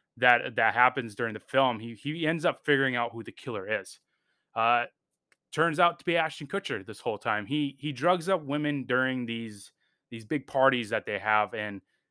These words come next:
leaves them out in a place that the locals call the after party. Abilene, unfortunately, was one of these women. Ben figures it out and confronts Kutcher at one of these parties that he goes to towards the end of the film.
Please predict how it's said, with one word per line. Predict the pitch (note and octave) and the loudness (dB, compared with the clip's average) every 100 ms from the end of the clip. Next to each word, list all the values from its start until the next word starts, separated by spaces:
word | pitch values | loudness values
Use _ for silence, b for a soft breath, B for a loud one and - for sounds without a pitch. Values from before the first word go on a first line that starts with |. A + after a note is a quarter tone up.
| _ | _
leaves | A#2+ F#3 F#3+ E3 | -2 -2 0 0
them | E3+ | 4
out | D3 D3 | 4 2
in | B2+ | -2
a | B2 | -4
place | C#3+ C#3+ C#3 | -2 -2 -2
that | C3+ | -8
the | A2+ | -2
locals | C3+ C#3+ C3+ A#2+ | -2 -2 -6 -10
call | - A#2 G#2+ | -2 0 0
the | A2 B2+ | 0 2
after | A#2+ - | 2 0
party. | - G2 F#2 _ _ b b b b b | -10 -10 -12 _ _ b b b b b
Abilene, | D3 E3+ F3 D#3+ D#3+ D#3+ D3+ | 8 8 6 0 -2 -4 -6
unfortunately, | B2 - D#3 D3+ - C3 A#2+ A#2 A#2 | -8 2 2 2 -8 -8 -8 -8 -8
was | A2 A2+ A#2 G#2+ G2+ | -2 0 0 -4 -10
one | A2 A2+ | -4 -2
of | G#2+ | -4
these | G#2 F#2+ | -8 -6
women. | G#2+ F#2 E2+ _ _ _ _ _ - | -6 -6 -14 _ _ _ _ _ 0
Ben | E3+ G3 | 0 4
figures | G#3+ G#3 G3+ | 2 2 0
it | F#3 | 4
out | D3+ D3+ C#3+ | 6 6 4
and | C#3 C3 | 0 -2
confronts | D3 - E3+ D3+ | -6 -2 -2 -2
Kutcher | - C3+ B2+ | -4 -4 0
at | A#2+ A#2+ C3 | -2 -2 -6
one | A#2+ B2 | -6 -4
of | A2+ | -8
these | G#2+ | -14
parties | _ C3 A#2+ A2 | _ 2 2 -2
that | G#2 | -6
he | G2+ | -6
goes | G2 A2 G#2 - | -4 -4 -4 -10
to | G2 F#2+ - | -10 -10 -8
towards | A#2 G2+ | -8 -6
the | G#2 | -8
end | G2+ | -10
of | |
the | F#2+ | -8
film. | - A2 F#2+ | 0 0 0